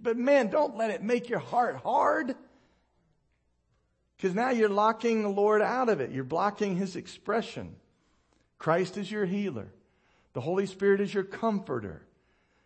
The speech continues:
The same Spirit that forgave, just like Roger mentioned when he was praying about they're spitting on Jesus, ripped his beard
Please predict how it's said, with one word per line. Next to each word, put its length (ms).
The 80
same 320
Spirit 560
that 200
forgave, 580
just 180
like 180
Roger 480
mentioned 420
when 80
he 40
was 120
praying 520
about 300
they're 80
spitting 480
on 180
Jesus, 480
ripped 220
his 140
beard 500